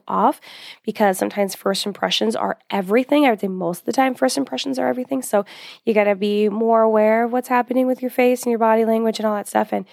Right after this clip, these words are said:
and turn it up a little bit, you know, just a little bit of awareness. But regardless of what the reason is for you, like, feeling or knowing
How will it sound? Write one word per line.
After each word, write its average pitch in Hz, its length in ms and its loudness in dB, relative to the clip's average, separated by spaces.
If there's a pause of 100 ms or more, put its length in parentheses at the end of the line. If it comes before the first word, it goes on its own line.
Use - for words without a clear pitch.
(420)
and 202 320 2
turn 226 260 2
it 220 140 4
up 196 160 2
a 190 100 2
little - 280 -4
bit, - 260 -8
you 196 120 -4
know, 196 220 -4
just 214 240 -12
a - 20 -16
little 202 180 -2
bit 196 120 -2
of 185 60 -6
awareness. - 460 -10
But - 200 0 (320)
regardless 294 460 4
of 294 100 2
what 240 140 2
the 233 100 2
reason 220 300 0
is 202 180 -2
for - 160 -6
you, 208 500 2
like, 190 200 -4
feeling 240 560 2
or 202 160 -2
knowing 214 800 -2